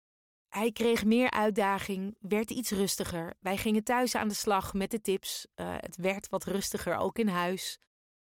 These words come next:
En toen, eh, eind groep twee, eh,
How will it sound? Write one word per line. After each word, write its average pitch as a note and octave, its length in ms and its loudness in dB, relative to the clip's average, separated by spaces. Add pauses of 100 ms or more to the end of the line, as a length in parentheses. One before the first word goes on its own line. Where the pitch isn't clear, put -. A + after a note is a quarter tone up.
(140)
En A3+ 120 -2
toen, D#4 280 2
eh, A3+ 600 0
eind C#4 240 -2
groep A3 200 -2
twee, A#3 520 0
eh, F#3+ 200 -6